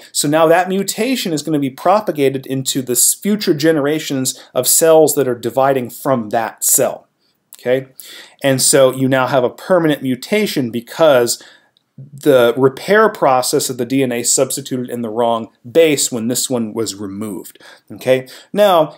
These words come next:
in some cases, that may not do anything, but if you're exposed to a lot of benzopyrene or other similar compounds that would induce cancer, um,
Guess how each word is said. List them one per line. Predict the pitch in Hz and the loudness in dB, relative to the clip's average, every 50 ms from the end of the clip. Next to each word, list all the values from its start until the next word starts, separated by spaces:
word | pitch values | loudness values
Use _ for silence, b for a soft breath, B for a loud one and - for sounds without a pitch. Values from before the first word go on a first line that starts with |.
| _ _ | _ _
in | 185 190 190 | 2 2 2
some | 185 - 233 233 226 | 4 4 2 2 2
cases, | - 208 180 - - 156 143 | 2 2 2 2 2 0 2
that | 156 143 156 | 2 4 4
may | 156 151 | 4 4
not | 147 143 131 127 | 4 2 0 0
do | 120 127 131 | 0 0 2
anything, | 127 135 123 113 - - 101 95 - _ | 2 2 0 -2 -6 -10 -14 -14 -10 _
but | - 240 233 196 165 156 - - - - _ | 2 4 4 6 4 2 0 -4 -12 -6 _
if | 170 156 156 - | -2 -2 0 0
you're | 214 262 285 | 2 2 2
exposed | 277 285 - - - 190 190 175 170 180 | 2 0 -2 0 4 6 6 6 4 2
to | - 170 160 143 | 0 0 2 2
a | |
lot | 135 135 135 139 143 139 143 156 180 208 214 220 | 4 4 4 2 2 2 2 2 2 4 4 4
of | 214 190 165 151 | 4 4 4 4
benzopyrene | 156 147 135 131 127 123 117 113 - - 123 120 107 104 113 113 107 | 2 2 2 2 2 2 0 0 0 0 0 0 0 -2 -6 -8 -6
or | 113 120 - - | -8 -8 -2 -2
other | 151 160 170 156 151 | 0 0 2 0 2
similar | - - - 185 180 175 165 151 143 139 | 2 2 2 2 0 0 2 2 0 0
compounds | 139 - - 170 180 180 175 - - 147 135 127 117 | -2 -2 -2 0 0 0 0 -2 -6 -6 -6 -4 -4
that | 131 120 - | -4 -4 -4
would | 123 120 | -4 -4
induce | 120 113 110 107 110 104 - - | -4 -6 -6 -6 -6 -6 -6 -6
cancer, | - - - 226 240 233 240 - - 113 104 104 B B B B B B B B B B B - | -6 -6 -2 0 0 0 0 -2 -2 -2 -6 -8 B B B B B B B B B B B -2
um, | 135 131 127 120 120 117 - - | 0 2 2 2 0 -2 -6 -10